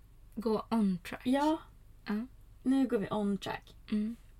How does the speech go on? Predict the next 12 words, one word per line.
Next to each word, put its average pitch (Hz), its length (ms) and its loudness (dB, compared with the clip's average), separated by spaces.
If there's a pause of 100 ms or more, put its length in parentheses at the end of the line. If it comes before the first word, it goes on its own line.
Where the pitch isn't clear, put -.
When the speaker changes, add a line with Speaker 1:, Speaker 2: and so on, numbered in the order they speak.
(120)
Speaker 2:
Plupp. 571 300 4 (480)
<laughs> 240 120 2 (640)
Jag 277 180 4
tryckte 262 240 2
på 214 80 0
on 226 260 2
track-knappen. 208 600 4 (380)
Tuk. - 280 0 (1080)
Tuk, 554 280 4
tuk. - 260 -2 (160)
Speaker 1:
Men 339 260 6
du. 190 280 2